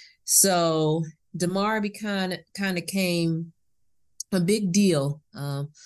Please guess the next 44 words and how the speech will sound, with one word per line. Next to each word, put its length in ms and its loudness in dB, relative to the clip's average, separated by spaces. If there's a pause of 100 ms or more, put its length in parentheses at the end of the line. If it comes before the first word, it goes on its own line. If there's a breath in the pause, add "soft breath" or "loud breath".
(340 loud breath)
they 120 0
talk 240 -2
a 60 -2
lot 200 2
about 300 0
safety 540 2
in 80 -4
the 100 -6
N 140 -6
F 200 -12
L. 320 -4
I 20 -4
know 200 -2
a 20 -2
lot 180 -2
of 60 -6
people 300 -8
aren't 180 0
ma-, 160 -2
letting 280 -2
their 280 -2
kids 400 2
play, 380 -2 (120)
uh, 220 -4 (100)
football 600 2
and 180 6
stuff 240 -2
like 200 -10
that. 240 -2 (580 loud breath)
Um, 240 2
but 160 0
the 100 0
one 220 2
thing 160 -6
that 100 0
I 140 0
noticed 380 -2
with 160 -10
all 180 0
this 400 0
is 340 -4
when 280 0
this 260 4
happens, 840 0